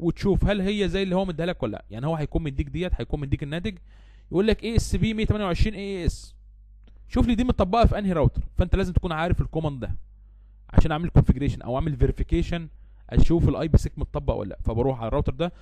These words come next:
بقول له شو كريبتو اي بي سيك ترانسفورم سيت واشوف ال-، البيانات دي موجوده في انهي راوتر من الاثنين. كويس؟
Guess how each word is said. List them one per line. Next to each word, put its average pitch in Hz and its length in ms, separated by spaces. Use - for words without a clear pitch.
بقول 170 160
له 180 60
شو 175 180
كريبتو 165 320
اي 170 80
بي 156 80
سيك - 160
ترانسفورم 151 400
سيت 127 180
واشوف 170 520
ال-، - 80
البيانات 151 440
دي 180 160
موجوده 156 260
في 143 100
انهي 147 120
راوتر 135 220
من 104 80
الاثنين. - 260
كويس؟ 143 300